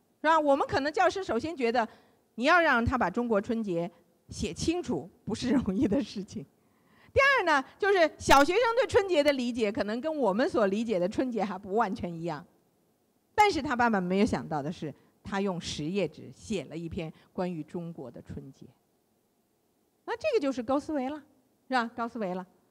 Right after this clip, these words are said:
好，那么再就是呢，教师也可以说啊，以退为进，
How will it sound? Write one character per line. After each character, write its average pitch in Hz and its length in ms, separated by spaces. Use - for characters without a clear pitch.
好， 320 200
那 440 160
么 359 140
再 605 80
就 392 80
是 381 140
呢， 302 240
教 359 200
师 370 260
也 277 160
可 302 140
以 311 180
说 285 340
啊， 254 440
以 311 200
退 - 120
为 277 240
进， 330 380